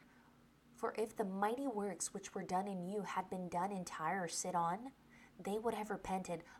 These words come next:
long ago in sackcloth and ashes."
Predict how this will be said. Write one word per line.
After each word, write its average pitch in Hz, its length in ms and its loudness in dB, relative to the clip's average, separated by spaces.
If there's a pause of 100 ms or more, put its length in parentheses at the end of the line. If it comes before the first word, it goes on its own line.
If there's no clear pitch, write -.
long 202 360 2
ago 196 320 2 (180)
in 202 160 0
sackcloth 190 800 4 (280)
and 175 180 -4
ashes." 165 640 -4